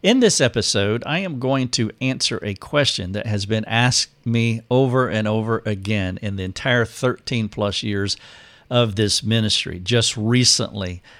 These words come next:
maybe a couple of days ago, I think, someone asked the question again, and I've never answered this question in a podcast, and I thought,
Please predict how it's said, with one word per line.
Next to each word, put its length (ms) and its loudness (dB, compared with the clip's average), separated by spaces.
maybe 240 2
a 60 4
couple 320 0
of 60 0
days 280 4
ago, 300 -4
I 100 -6
think, 340 -8
someone 420 -4
asked 340 0
the 80 -6
question 540 0
again, 580 2
and 720 0
I've 220 2
never 260 2
answered 400 -2
this 180 -6
question 440 -6
in 100 -4
a 60 -8
podcast, 680 -2
and 80 -6
I 80 -4
thought, 320 -4